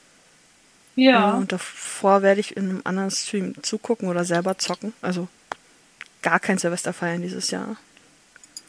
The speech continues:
Speaker 1: Ja, also online feiern quasi.
Speaker 2: Ja,
Speaker 1: Fei-,
Speaker 2: aber nicht,
Speaker 1: feiern mit
Speaker 2: wenn ich
Speaker 1: Freunden. <laughs>
Speaker 2: Naja, also wenn ich zocke, dann werde ich alleine zocken. Also
Speaker 1: Ja.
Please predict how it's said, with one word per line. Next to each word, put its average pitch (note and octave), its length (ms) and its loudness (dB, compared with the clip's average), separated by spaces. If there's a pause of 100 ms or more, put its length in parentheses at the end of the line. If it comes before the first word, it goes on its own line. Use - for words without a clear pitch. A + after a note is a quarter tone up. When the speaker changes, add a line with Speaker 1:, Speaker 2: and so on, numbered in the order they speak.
(200)
Speaker 1:
Ja, E3+ 260 -2
also F3 260 0
online F#3 360 4
feiern F3 480 2
quasi. F3 380 -2 (1160)
Speaker 2:
Ja, F#3+ 380 8
Speaker 1:
Fei-, G3+ 60 8
Speaker 2:
aber G3 140 4
nicht, G3 100 0
Speaker 1:
feiern C#4 360 4
mit C#4+ 140 0
Speaker 2:
wenn F#3+ 140 0
ich G3 40 -6
Speaker 1:
Freunden. F#3+ 720 -2
<laughs> - 40 -8 (760)
Speaker 2:
Naja, G#3 340 8
also A3+ 180 4
wenn G#3 120 2
ich - 180 -10
zocke, A#3 420 0
dann A#3 240 2
werde G#3+ 140 2
ich G#3 100 -4
alleine G3 360 -2
zocken. G3 480 -8
Also G3 400 -4 (300)
Speaker 1:
Ja. A3 460 4